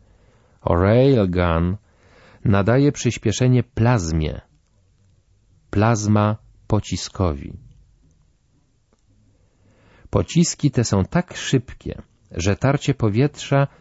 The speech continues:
nie jest w stanie odchylić toru ich lotu ani ich spowolnić. Zdolność niszcząca tych pocisków, śmiercionośna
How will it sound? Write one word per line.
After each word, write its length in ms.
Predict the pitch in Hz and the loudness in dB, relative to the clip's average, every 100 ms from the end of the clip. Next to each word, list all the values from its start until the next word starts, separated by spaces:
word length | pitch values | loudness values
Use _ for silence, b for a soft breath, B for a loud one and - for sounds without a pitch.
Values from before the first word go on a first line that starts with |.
| b | b
nie 280 | 98 131 151 | 2 4 4
jest 240 | 143 - | 2 -4
w 80 | - | -16
stanie 420 | - 131 135 135 | -4 0 2 2
odchylić 680 | 104 - - 139 135 123 - | -2 -4 -2 0 0 -4 -4
toru 280 | - 127 127 | 0 2 2
ich 280 | - 101 - | 0 -4 0
lotu 460 | 101 123 - 139 - | 2 2 2 -4 -2
ani 400 | 98 104 110 101 | 0 2 0 -2
ich 160 | 104 - - | -6 -8 -18
spowolnić. 1000 | - - 104 87 80 69 71 69 - - _ _ _ _ _ _ _ _ B B B B B B - | -14 0 0 2 0 -2 -4 -8 -14 -20 _ _ _ _ _ _ _ _ B B B B B B -4
Zdolność 800 | 92 95 139 147 151 135 - 104 | 0 2 4 4 2 0 -2 0
niszcząca 720 | 117 117 - 147 123 104 92 | 2 0 0 2 2 0 -2
tych 180 | - - | -4 -4
pocisków, 760 | 98 - 95 - - 110 - - _ | -4 -2 -6 -6 -4 -4 -4 -16 _
śmiercionośna 1200 | - 104 101 98 - 107 117 135 - - 80 71 | -4 2 2 2 0 2 4 2 -2 -6 -6 -6